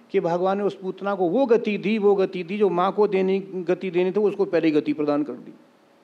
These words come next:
तो भगवान के रूप और गुण ऐसे हैं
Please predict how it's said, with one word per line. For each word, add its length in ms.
तो 80
भगवान 520
के 160
रूप 280
और 100
गुण 200
ऐसे 440
हैं 460